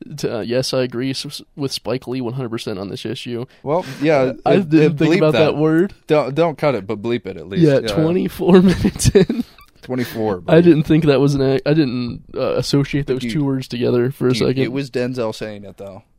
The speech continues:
Speaker 2: It was, it, they were his words, man.
Speaker 1: It wasn't a bad, bad word, so I just didn't
Speaker 2: I mean, no,
Speaker 1: expect,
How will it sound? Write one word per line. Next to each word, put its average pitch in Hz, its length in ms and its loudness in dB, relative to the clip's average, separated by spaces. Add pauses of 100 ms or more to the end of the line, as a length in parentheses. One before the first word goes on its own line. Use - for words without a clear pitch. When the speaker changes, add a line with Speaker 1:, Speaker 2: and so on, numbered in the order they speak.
(920)
Speaker 2:
It 117 120 -8
was, 123 240 -6
it, 127 120 -8
they 123 120 -2
were 131 140 -2
his 165 180 -2
words, 160 360 0
man. 120 300 -6 (720)
Speaker 1:
It 175 60 8
wasn't 170 360 4
a 139 80 -2
bad, 147 320 2
bad 110 220 0
word, 107 300 -6
so 139 120 -2
I 135 100 6
just 160 200 0
didn't - 160 -4
Speaker 2:
I - 40 0
mean, 139 180 -2
no, - 220 0
Speaker 1:
expect, 95 280 -6